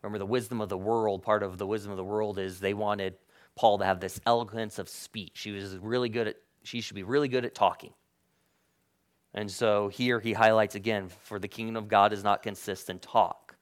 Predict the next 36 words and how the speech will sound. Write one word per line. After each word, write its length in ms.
Doesn't 200
mean 140
we 100
don't 180
proclaim 520
the 80
gospel. 680
We're 100
called 320
to 80
do 180
that. 320
But 80
that's 200
not 140
just 340
talk. 540
With 220
that, 220
there 240
is 100
authority 580
and 100
power. 420
Really, 200
the 100
power 300
of 80
the 80
kingdom 420
backs 400
up 140
the 100
authority 460
we 260
have 480